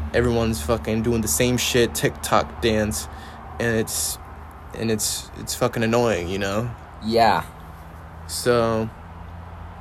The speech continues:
Speaker 1: so what I do is I educate myself in w-, the things I like. I
Speaker 2: Yeah.
Speaker 1: like airplanes. I like,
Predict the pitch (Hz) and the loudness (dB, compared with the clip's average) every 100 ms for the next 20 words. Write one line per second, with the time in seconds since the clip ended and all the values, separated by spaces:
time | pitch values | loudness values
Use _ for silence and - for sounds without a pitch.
0 | - - - - - - - - - - | -14 -14 -14 -14 -14 -16 -16 -16 -14 -14
1 | - - - - - - - - - - | -10 -10 -10 -14 -14 -14 -16 -16 -14 -4
2 | 123 120 117 123 135 117 107 101 110 - | 2 4 8 10 10 8 4 2 -4 -10
3 | - - 113 113 117 113 113 135 117 110 | -14 -6 4 6 6 2 0 0 2 2
4 | 107 - 107 101 101 - - - - - | 2 4 4 4 0 -10 -12 -14 -14 -14
5 | - - - - - - - - - 120 | -12 -12 -12 -12 -12 -12 -12 -6 2 4
6 | 117 110 107 107 - - - - - - | 4 4 2 0 -6 -12 -12 -12 -12 -12
7 | - - - - - - 127 123 - - | -14 -14 -12 -14 -14 -10 -2 -2 -2 -6
8 | 127 - 165 127 123 123 113 - - - | -6 2 4 8 10 10 6 4 -8 -14
9 | - - - - - 113 110 - - 120 | -14 -14 -14 -2 4 6 6 2 4 4
10 | 123 - 131 123 123 123 - - - - | 4 2 4 4 2 -2 -6 -8 -10 -12
11 | - - - - 92 104 104 107 101 | -12 -12 -12 -6 0 2 4 2 0